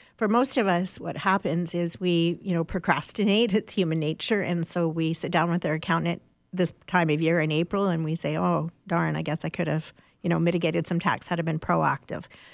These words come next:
So I always recommend families actually do their estate planning, uh, if they can, at the beginning of the year so that we've got the strategy for the year laid out and we actually know how we're gonna mitigate tax for the whole calendar year,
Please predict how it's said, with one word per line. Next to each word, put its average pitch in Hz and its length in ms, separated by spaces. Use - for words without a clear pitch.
So 180 320
I - 180
always 190 260
recommend 196 380
families 175 360
actually 170 360
do 175 180
their 156 180
estate - 360
planning, 165 460
uh, 131 100
if 180 160
they 170 120
can, 202 380
at 147 80
the 175 60
beginning 202 340
of 175 80
the 165 80
year 156 220
so 196 180
that 185 120
we've 175 120
got 185 140
the 180 60
strategy 175 540
for 180 160
the 170 100
year 175 180
laid 156 220
out 208 400
and 180 120
we 175 100
actually 170 360
know 170 320
how 165 240
we're 165 100
gonna 156 180
mitigate 151 460
tax - 540
for 180 180
the 156 80
whole 151 400
calendar 151 440
year, 151 280